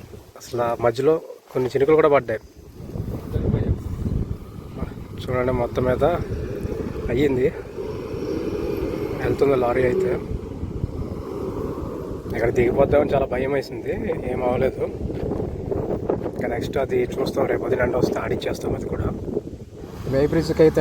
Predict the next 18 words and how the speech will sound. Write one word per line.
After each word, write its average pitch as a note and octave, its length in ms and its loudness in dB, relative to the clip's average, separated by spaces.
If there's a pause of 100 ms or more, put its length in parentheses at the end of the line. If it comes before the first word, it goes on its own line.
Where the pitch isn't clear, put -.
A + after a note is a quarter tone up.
వెళ్తున్నాము. B2+ 480 2 (180)
నాకు C3 200 4
తెలిసి C3+ 320 0 (380)
అంటే C3+ 200 2
బస్తాలు D3 380 6
లెక్క D3 220 4
వేసుకుంటే C#3 440 2 (280)
తొంభై C3 260 2
క్వింటాలు C#3 320 6
అవుతుందని C#3 400 4
అనుకుంటున్నాను. A#2+ 540 0 (520)
చూద్దాం, B2+ 320 4
వే B2 140 4
బ్రిడ్జ్కి B2+ 240 2
వెళ్ళి C3 140 2
చూపిస్తాను. A#2+ 460 0 (640)
నాకేంటంటే C#3 580 4
ఈ - 20 -8